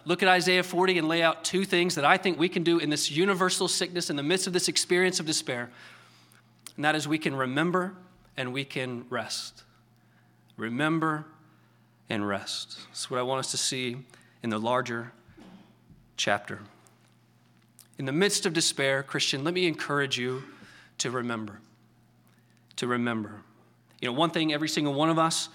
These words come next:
have in common is that we are getting older.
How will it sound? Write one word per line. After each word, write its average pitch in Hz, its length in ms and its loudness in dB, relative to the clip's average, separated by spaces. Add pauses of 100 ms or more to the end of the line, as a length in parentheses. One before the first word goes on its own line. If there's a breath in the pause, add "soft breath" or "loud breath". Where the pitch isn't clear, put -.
(160 loud breath)
have 135 160 2
in 123 80 -6
common 170 480 -2
is 139 160 -8
that 135 180 -4
we 160 480 0
are 139 280 0
getting 127 460 -6 (100)
older. 131 360 -2